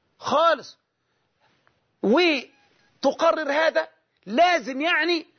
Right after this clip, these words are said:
تلازم بين الظاهر والباطن، تلازم بين عمل جوارح وعمل قلب، لازم يعني؟ نقول: "آه لازم". إزاي؟ قد يوجد عمل القلب ولا يوجد عمل الجوارح، يكون رجل عنده أصل عمل القلب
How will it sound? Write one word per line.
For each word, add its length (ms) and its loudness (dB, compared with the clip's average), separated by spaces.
تلازم 520 0
بين 240 0
الظاهر 400 0
والباطن، 580 0
تلازم 360 0
بين 160 2
عمل 300 0
جوارح 320 0
وعمل 260 0
قلب، 240 -4
لازم 420 0
يعني؟ 280 -4
نقول: 280 -10
"آه 200 2
لازم". 340 -4
إزاي؟ 640 -2
قد 240 -4
يوجد 320 0
عمل 340 0
القلب 440 -4
ولا 760 0
يوجد 500 -6
عمل 300 -2
الجوارح، 680 -4
يكون 300 0
رجل 260 -2
عنده 280 -2
أصل 200 -4
عمل 200 0
القلب 360 -4